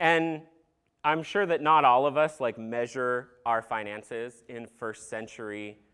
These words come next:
uh, currency terms, and so I will just bring you up to speed. That is twenty years' worth of work. That is a career. That is, depending on some economists', like,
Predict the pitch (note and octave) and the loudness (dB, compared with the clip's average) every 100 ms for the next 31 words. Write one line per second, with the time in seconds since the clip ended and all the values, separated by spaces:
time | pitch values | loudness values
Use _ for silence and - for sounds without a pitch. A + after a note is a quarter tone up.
0 | _ _ G#2+ F#2 - A2+ A2 - B2 - | _ _ -10 -8 -8 -8 -8 -10 -14 -8
1 | A#2+ A#2 D#3+ - - A#2 - A#2+ G#2+ A2+ | -6 -6 -8 -16 -18 -16 -6 0 2 0
2 | A2+ A2 C3+ B2 B2 A#2 - A#2 - B2 | -2 -10 -10 -8 -6 -8 -10 -16 -10 -10
3 | A#2 - - - F3 G#3 F#3 - - _ | -10 -18 -6 6 6 8 2 -2 -16 _
4 | - - G#3 A3+ A3 G#3+ D#3+ E3+ F3+ E3 | -20 -2 0 0 -2 -8 -6 -2 -2 -2
5 | B2+ C#3+ C#3 C3+ A2 G2+ E2 _ _ _ | -4 -4 -4 -6 -10 -10 -12 _ _ _
6 | _ _ _ _ _ _ _ _ _ _ | _ _ _ _ _ _ _ _ _ _
7 | _ _ - F#3 G#3 G3 F#3+ F3+ - - | _ _ 6 6 8 4 2 -2 -12 -20
8 | _ _ _ _ _ _ - D#3+ D#3 D3 | _ _ _ _ _ _ -4 -2 0 -4
9 | - - D3 G#2+ C3 G2 C#2+ _ _ _ | -8 -4 -4 -4 -10 -12 -16 _ _ _
10 | _ _ _ _ _ _ _ F#3 G#3 G#3 | _ _ _ _ _ _ _ 6 8 8
11 | G#3 F#3+ D#3 - A3+ A3 F3+ D#3 E3 E3 | 4 2 -6 0 2 4 4 4 4 0
12 | F#3+ F#3+ F3 F3 D#3 D3 C#3 - - - | 0 0 0 0 2 0 -4 -8 -16 -20
13 | _ _ _ D3 C3+ B2+ | _ _ _ 2 2 2